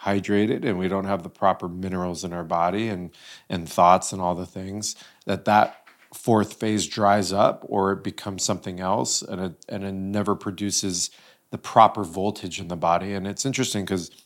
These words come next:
my background is longevity and anti-aging and health and all these things,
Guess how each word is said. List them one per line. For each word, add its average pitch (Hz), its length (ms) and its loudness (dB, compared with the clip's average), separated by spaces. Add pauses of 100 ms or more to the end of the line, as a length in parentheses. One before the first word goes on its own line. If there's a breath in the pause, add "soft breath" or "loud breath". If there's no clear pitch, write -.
(200)
my 110 160 4
background 98 480 2
is 92 120 -8
longevity 90 600 -4
and 90 100 -10
anti-aging 95 800 -6
and 160 100 -10
health 185 380 -2
and 90 80 -8
all 90 140 -2
these 87 240 -8
things, 110 440 -2